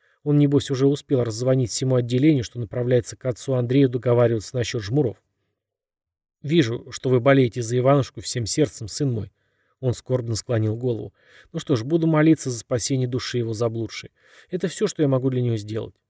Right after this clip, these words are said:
Завтра съезжу к родителям мальчика. Бедные они, помочь им надобно».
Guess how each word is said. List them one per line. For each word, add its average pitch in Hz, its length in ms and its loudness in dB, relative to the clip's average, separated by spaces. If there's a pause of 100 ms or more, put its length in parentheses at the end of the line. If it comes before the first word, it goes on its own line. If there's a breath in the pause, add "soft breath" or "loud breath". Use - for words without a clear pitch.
Завтра 151 280 0
съезжу 131 380 0
к - 60 -20
родителям 123 460 -2
мальчика. 113 500 -8
Бедные 135 460 2
они, 104 340 -10
помочь 131 460 2
им 117 80 -4
надобно». 113 420 -8